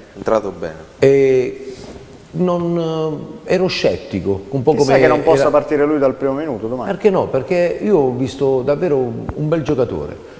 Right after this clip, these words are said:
Speaker 2: Sì, è un figlio d'arte, ma a prescindere da ciò, comunque sia, è un, è un ragazzo che però vedi, Carmine, poi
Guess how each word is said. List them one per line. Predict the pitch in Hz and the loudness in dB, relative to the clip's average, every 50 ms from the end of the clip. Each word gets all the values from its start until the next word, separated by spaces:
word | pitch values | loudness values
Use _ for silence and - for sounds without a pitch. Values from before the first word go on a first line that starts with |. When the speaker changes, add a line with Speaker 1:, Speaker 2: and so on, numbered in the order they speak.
| - - | -20 -16
Speaker 2:
Sì, | - - - | -8 -4 -2
è | 113 127 127 123 | 0 0 0 0
un | 135 139 123 | -2 -2 -2
figlio | 143 147 135 139 | -2 0 2 2
d'arte, | 143 151 143 131 110 - - 123 110 | 4 4 4 2 0 -2 -2 -2 -2
ma | 113 113 110 | 0 0 -2
a | 110 | -4
prescindere | 104 - - - 123 123 - - - 143 123 120 117 113 | -4 -6 -6 -4 -4 -4 -4 -4 -4 -2 0 0 0 0
da | 123 123 | -2 -4
ciò, | 117 - 147 131 110 95 87 - - - - - - - - - | -2 0 0 2 0 0 -2 -6 -12 -16 -16 -18 -18 -20 -14 -2
comunque | - 110 101 123 131 104 - 117 113 | 0 2 2 2 -2 -2 -4 -4 -4
sia, | 104 123 113 104 92 92 - - | -2 0 0 0 0 -2 -4 -4
è | - | -2
un, | 113 110 113 110 104 107 107 107 107 | -2 -2 -2 -4 -6 -6 -6 -6 -6
è | - 123 | -4 -4
un | 131 120 | -2 0
ragazzo | 120 120 113 110 110 107 - - - 107 | 0 -2 0 -2 -4 -4 -6 -6 -4 -4
che | 101 107 - - - - - - - - | -4 -4 -6 -8 -12 -16 -18 -18 -6 0
però | 202 208 214 208 | 2 4 4 6
vedi, | 202 196 156 143 135 127 - 139 131 | 6 6 6 4 2 0 -2 -4 -4
Carmine, | 143 135 127 127 120 120 117 117 120 | -4 -2 -2 -2 -2 -2 -2 -2 -2
poi | 139 170 156 139 127 110 - | 0 0 0 0 0 -2 -6